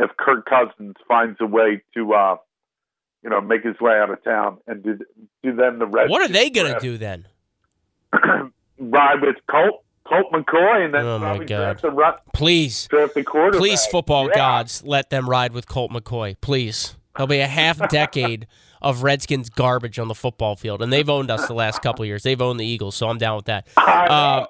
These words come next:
Speaker 1: I know. Kirk Cousins, Kirk Cousins has been a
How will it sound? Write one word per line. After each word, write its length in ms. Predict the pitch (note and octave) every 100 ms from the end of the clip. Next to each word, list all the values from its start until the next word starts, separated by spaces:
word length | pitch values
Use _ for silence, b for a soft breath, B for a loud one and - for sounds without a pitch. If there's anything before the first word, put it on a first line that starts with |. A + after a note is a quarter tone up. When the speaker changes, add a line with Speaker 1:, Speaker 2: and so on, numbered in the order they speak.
| -
Speaker 1:
I 180 | D#3 E3
know. 320 | E3+ G#3 D3+ A#2+
Kirk 260 | E3+ D#3
Cousins, 380 | D#3 F#3 F3+ C#3+ C3+ -
Kirk 260 | D#3+ E3+
Cousins 340 | D3+ F3+ F#3 C3
has 60 |
been 120 |
a 40 | C#3+